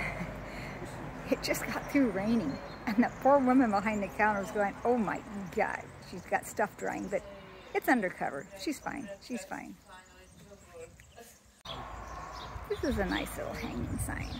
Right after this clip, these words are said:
This is the place. Oh my gosh, there's a dog. Sherlock, he sleeps like you. Look at that. It's a dog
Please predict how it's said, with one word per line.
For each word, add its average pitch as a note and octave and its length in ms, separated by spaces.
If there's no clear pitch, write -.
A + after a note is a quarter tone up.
This A3 220
is C4+ 120
the C#4 60
place. - 520
Oh D#4+ 60
my D#4 160
gosh, C#4 340
there's C4 160
a C4 60
dog. A#3+ 420
Sherlock, D4+ 540
he F4+ 80
sleeps - 380
like E4+ 260
you. G4 320
Look G#4 140
at G4 80
that. G#3 200
It's F4+ 140
a - 20
dog A#3+ 320